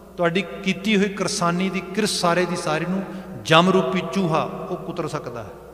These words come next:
ਉਹ ਨੁਕਸਾਨ ਸਕਦਾ ਹੈ। ਤੇ ਜਮ, ਜਮ ਹੈ ਆਲੇ ਦੁਆਲੇ ਦਾ ਪ੍ਰਭਾਵ, ਇਹ possibility ਹੈ। ਮੈਂ,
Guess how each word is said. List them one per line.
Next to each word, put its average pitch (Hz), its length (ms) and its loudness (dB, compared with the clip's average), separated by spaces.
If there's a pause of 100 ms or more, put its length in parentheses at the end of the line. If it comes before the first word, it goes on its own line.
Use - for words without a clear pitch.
(260)
ਉਹ 180 60 0
ਨੁਕਸਾਨ 190 420 4
ਸਕਦਾ 220 420 4
ਹੈ। 165 180 0 (580)
ਤੇ 202 60 -2
ਜਮ, 196 380 6
ਜਮ 220 300 4
ਹੈ 220 140 0 (100)
ਆਲੇ 175 180 -2
ਦੁਆਲੇ 143 280 -4
ਦਾ 135 140 -6
ਪ੍ਰਭਾਵ, 101 540 -10 (520)
ਇਹ 220 60 -8
possibility 165 760 -8
ਹੈ। 95 400 -12 (540)
ਮੈਂ, 175 400 2